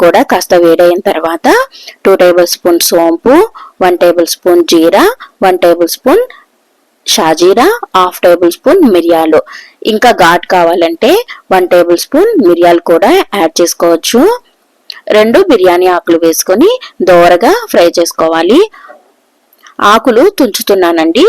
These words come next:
మిక్సీలో ఈవెన్ గా నలగటానికి. అలాగే సొంటి కూడా ఈజీగా తుంచగానే ముక్కైనట్లయితే పర్ఫెక్ట్ గా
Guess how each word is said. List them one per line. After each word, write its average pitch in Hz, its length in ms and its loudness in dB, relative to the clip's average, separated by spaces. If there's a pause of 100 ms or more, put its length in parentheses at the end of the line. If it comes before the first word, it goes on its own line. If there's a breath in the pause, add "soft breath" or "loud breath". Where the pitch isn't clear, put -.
(120)
మిక్సీలో 208 440 0 (260)
ఈవెన్ 190 280 2 (100)
గా 170 100 2 (180)
నలగటానికి. 175 680 0 (840 loud breath)
అలాగే 202 360 2 (140)
సొంటి 180 360 0
కూడా 202 220 2 (220)
ఈజీగా 196 400 0 (100)
తుంచగానే 196 520 -2 (100)
ముక్కైనట్లయితే 185 840 -2 (380 loud breath)
పర్ఫెక్ట్ 185 480 -2
గా 220 80 0